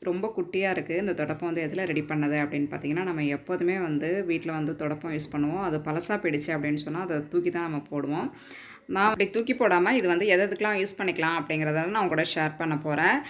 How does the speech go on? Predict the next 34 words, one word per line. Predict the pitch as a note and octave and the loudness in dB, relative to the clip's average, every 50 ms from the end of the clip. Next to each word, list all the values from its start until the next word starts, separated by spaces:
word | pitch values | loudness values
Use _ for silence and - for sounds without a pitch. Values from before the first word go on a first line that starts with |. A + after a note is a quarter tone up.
| - - | -12 -18
இப்போ | - - - E3+ | -14 -12 -4 0
பாருங்க, | F3+ F3+ F3+ F#3 G3+ A#3+ | 4 4 4 4 4 4
நான் | A#3+ G3 F3 E3 D#3+ | 4 4 4 4 4
எங்க | E3 E3+ | 2 4
வீட்ல | E3 F3 F3+ F3 F3+ F3+ G#3 B3+ C4 | 4 4 4 4 4 4 4 4 4
யூஸ் | D#3 F#3 G3+ G3+ - | 2 2 0 -2 -2
பண்ணாத | - G3 F#3 F3 E3 E3 F#3 G3 | -2 -2 0 0 0 -2 -2 -2
பழைய | - E3+ E3 E3 F3 F3 | -2 0 2 2 2 2
தொடப்பம், | F3 E3 D#3 D3+ D3+ - E3 F#3 A3+ C4+ B3+ - - | 0 -2 -2 -4 -4 -4 -2 0 0 -2 -2 -4 -8
அதை | E3+ D#3 D3 D3+ | -6 -4 -4 -2
தான் | D#3 D#3+ E3 | -2 -2 0
நான் | E3 D#3 D3+ D3 | 2 2 2 2
எடுத்திருக்கேன் | D3 D3+ D3+ - D3+ - E3+ D#3+ D#3 | 0 -2 -4 -8 -8 -4 -4 -2 0
இன்னைக்கு. | D3+ D3 D3 D3+ D#3+ F3+ A#3 C4 - | 0 0 -2 0 0 0 0 0 0
இப்போ | - F3 E3+ - F#3 | -2 -4 -2 -2 0
வந்து | F3 E3 E3+ F3 G#3 B3+ | 0 0 0 0 0 0
இந்த | C4+ - - E3+ E3+ E3 D#3 - - - - - _ | 0 0 0 0 0 0 -2 -6 -12 -20 -20 -10 _
பின்னாடி | - G#3 G#3 A3 A3 G3+ G3+ | -2 0 2 2 2 2 2
கைப்பிடி | - F#3+ F#3+ G3 - A3 G3+ F#3+ | 2 2 2 2 0 2 2 2
இருக்கும் | F3+ F3+ - E3 | 2 0 0 -2
இல்லையா, | D#3 D#3 D#3+ D#3+ D#3+ D#3 | 0 2 2 2 2 0
அதை | - E3 D#3 F3+ | -2 -2 0 0
வந்து | F3+ F3 D#3+ F3+ G#3+ | 0 0 -2 -2 -2
நம்மளுக்கு | A3 F3+ F3 D#3+ D#3+ D3+ | 0 0 -2 -2 -4 -2
தேவையான | - F3 F3 F3 F3+ F#3 F3+ F3 D#3+ | 0 2 4 4 4 4 2 2 0
அளவு | D#3 D3+ E3 G#3 C#4 D4 - - _ _ | 0 0 0 0 0 -2 -4 -12 _ _
குட்டியா | - F3+ E3+ - F3 F3+ F3+ | -6 -6 -2 0 2 2 2
வந்து | E3+ D#3+ E3+ F3 | 2 0 0 0
நான் | F3 D#3 | 0 0
வந்து | D#3 D3 - | 0 -2 -2
கட் | - D#3+ D#3 D#3 - | -2 -4 -6 -6 -4
பண்ணி | E3+ D#3+ E3 E3 | -4 -2 -2 -2
எடுத்துக்கிறேன் | D#3 D3 D3+ D3+ D3+ D3 - D#3 C#3+ C#3+ | -2 -2 -4 -6 -6 -6 -4 -4 -4 -4
ஃபஸ்ட்டு. | C#3+ - - - - | -4 -6 -4 -2 0